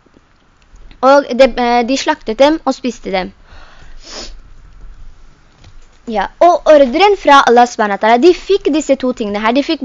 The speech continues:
både, eh, på en måte noe, eh, vanlig mat og dessert, eneste Allah subhanahu wa ta'ala forventet fra dem var, eller den eneste beskjeden de fikk,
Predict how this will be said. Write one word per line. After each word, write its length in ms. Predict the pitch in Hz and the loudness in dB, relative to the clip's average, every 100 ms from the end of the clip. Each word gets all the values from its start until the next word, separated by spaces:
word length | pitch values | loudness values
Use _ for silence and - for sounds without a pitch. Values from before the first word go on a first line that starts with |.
| 254 | 0
både, 320 | 277 233 277 330 - | 0 2 0 0 0
eh, 300 | 233 233 226 | 2 4 2
på 80 | 233 | 0
en 60 | |
måte 180 | 240 233 | -6 -6
noe, 220 | 233 233 226 | -6 -6 -6
eh, 640 | 208 208 208 208 196 202 202 - 220 | -6 -6 -4 -4 -6 -8 -12 -4 2
vanlig 260 | 240 233 240 | 4 4 2
mat 300 | 247 320 - _ | 4 4 2 _
og 280 | 262 254 233 | 4 4 4
dessert, 460 | 254 240 208 196 196 _ - - - _ - | 0 0 -6 -6 -10 _ -20 -20 -20 _ -6
eneste 520 | 392 320 233 233 - - | -2 0 -2 -4 -8 -8
Allah 220 | 254 262 | -2 -2
subhanahu 260 | 262 226 214 | -2 -6 -6
wa 40 | |
ta'ala 140 | 214 233 | -6 -6
forventet 480 | 269 214 196 190 - | -6 -6 -10 -12 -12
fra 140 | 202 202 | -8 -4
dem 240 | 240 285 294 196 | -4 -6 -12 -6
var, 260 | 208 202 - | -4 -4 -6
eller 180 | - 247 | -4 0
den 120 | 285 302 | -2 -2
eneste 440 | 302 240 208 - 247 | -4 -4 -6 -6 -6
beskjeden 400 | 294 - 214 214 | -6 -8 -8 -8
de 60 | |
fikk, 340 | - 277 302 | -6 -6 -6